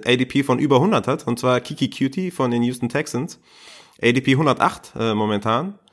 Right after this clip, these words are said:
Äh, wird als Wide Receiver dreiundvierzig gelistet. Bei mir ist er Wide Receiver dreiunddreißig, also zehn Plätze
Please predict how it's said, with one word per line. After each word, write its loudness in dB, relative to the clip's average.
Äh, -8
wird 2
als 2
Wide 0
Receiver 0
dreiundvierzig 0
gelistet. -2
Bei 4
mir 4
ist -2
er 4
Wide -2
Receiver 0
dreiunddreißig, 0
also -4
zehn -6
Plätze -4